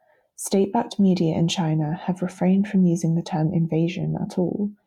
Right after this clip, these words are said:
and have often chosen not to report on atrocities such as the mass killings of civilians recently discovered in Bucha. Where they have been covered, the project says,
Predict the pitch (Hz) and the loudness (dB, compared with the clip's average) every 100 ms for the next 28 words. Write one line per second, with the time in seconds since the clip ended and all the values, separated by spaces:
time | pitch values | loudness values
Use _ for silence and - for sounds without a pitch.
0 | _ _ _ _ - 185 190 202 226 220 | _ _ _ _ 0 2 4 2 0 0
1 | 196 185 175 175 180 185 - 185 175 - | 0 2 2 4 2 0 -6 -4 -4 -4
2 | 175 180 165 165 - 175 - - 180 180 | -4 -2 -2 -2 -4 -6 -8 -10 -6 -4
3 | 185 - - 190 - 180 180 180 196 - | -6 -14 -10 -8 -6 -2 0 2 0 -4
4 | 202 190 185 185 - 185 185 180 170 165 | -2 0 0 -2 -8 -4 0 0 0 -2
5 | 165 170 165 180 180 170 196 - 175 175 | -4 -2 -4 -4 -2 -2 -4 -8 -6 -6
6 | 170 165 165 175 - - 190 _ _ _ | -4 -4 -2 -2 -4 -8 -8 _ _ _
7 | _ _ _ 202 190 196 - 220 - 175 | _ _ _ 0 0 0 0 -2 -2 -2
8 | 175 175 165 170 - 190 185 180 180 185 | -2 -4 -4 -4 -6 -6 -2 -2 -2 -6
9 | - 170 170 - | -6 -4 -4 -6